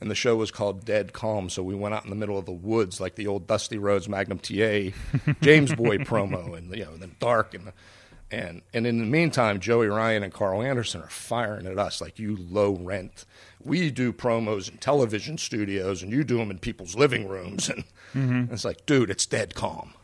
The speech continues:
Speaker 1: We're out in the woods. It's calm. It's silent. <laughs> Do you get it?" And we're kinda going back and forth with all this, too.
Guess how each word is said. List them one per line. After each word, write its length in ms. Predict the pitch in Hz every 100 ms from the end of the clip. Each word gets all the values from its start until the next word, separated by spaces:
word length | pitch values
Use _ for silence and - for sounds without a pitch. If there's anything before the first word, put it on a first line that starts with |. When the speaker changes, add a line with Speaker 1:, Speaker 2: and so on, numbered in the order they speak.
| - - _
Speaker 1:
We're 100 | 110
out 160 | 113 -
in 60 | 101
the 60 |
woods. 520 | 87 87 78 - - -
It's 200 | 95 -
calm. 500 | - 87 87 - -
It's 260 | - - -
silent. 640 | - 143 - - - - - -
<laughs> 160 | -
Do 80 | 180
you 160 | 131 -
get 200 | - 113
it?" 120 | - - - -
And 80 | 170 180 202
we're 80 |
kinda 240 | 185 190 151
going 240 | 143 127
back 220 | 117 110
and 100 | 95
forth 260 | - 147 135
with 140 | 98
all 160 | 123 98
this, 320 | 123 185 -
too. 360 | - 202 90